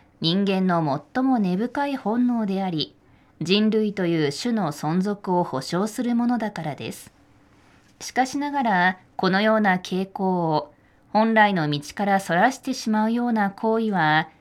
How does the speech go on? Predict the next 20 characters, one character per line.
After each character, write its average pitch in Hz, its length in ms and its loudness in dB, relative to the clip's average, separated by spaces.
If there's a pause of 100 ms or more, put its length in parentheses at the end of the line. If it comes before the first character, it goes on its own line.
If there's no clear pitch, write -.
(180)
人 180 240 2
間 196 200 0
の 190 140 2
中 196 320 -2
に 147 300 -2 (160)
精 170 280 2
神 196 280 0
的 190 240 -2
な 175 140 0
逸 139 260 -6
脱 196 300 -4
や 180 140 2
病 240 520 2
を 156 120 -4
作 - 240 -10
り 135 100 -4
出 131 120 -8
し - 160 -10
ま 131 160 -6
す。 - 220 -16